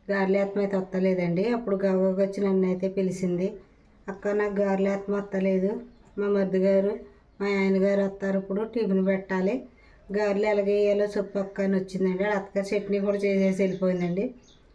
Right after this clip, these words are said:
అప్పుడు నేను అసలే, నాకు అసలే సరదా కదండి, అసలు వంటలు చేస్తామంటే ఎవరన్నా పిలవాలి కానీ ఇంకా నేను వెళ్ళిపోతానండి. ఇంకా అప్పుడు వెళ్ళి ఆ అమ్మాయికి అయితే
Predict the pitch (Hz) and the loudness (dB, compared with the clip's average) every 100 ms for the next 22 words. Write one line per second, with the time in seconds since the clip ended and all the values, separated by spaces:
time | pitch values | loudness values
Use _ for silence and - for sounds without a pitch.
0 | - - 202 208 220 214 214 208 226 220 | -20 -8 -4 -2 0 0 0 0 0 0
1 | 202 202 196 202 208 202 190 196 202 196 | 0 -2 -2 -2 0 0 2 2 2 2
2 | 196 202 269 - - - - - 202 202 | 2 0 -2 -6 -20 -20 -20 -16 -8 -2
3 | 214 196 202 214 214 208 208 196 226 214 | -2 -2 -2 0 0 0 -2 0 0 2
4 | 190 190 196 196 196 185 190 190 190 190 | 2 2 2 0 0 2 2 2 2 2
5 | 233 254 214 190 180 196 190 190 190 185 | 2 2 4 2 0 0 2 2 2 2
6 | 190 185 185 175 170 214 285 - - - | -2 -2 -2 -2 -2 -2 -4 -8 -20 -20
7 | - - 247 247 240 233 226 220 269 285 | -20 -8 -4 0 0 0 2 4 2 2
8 | 226 208 208 202 196 196 | 2 2 2 2 0 0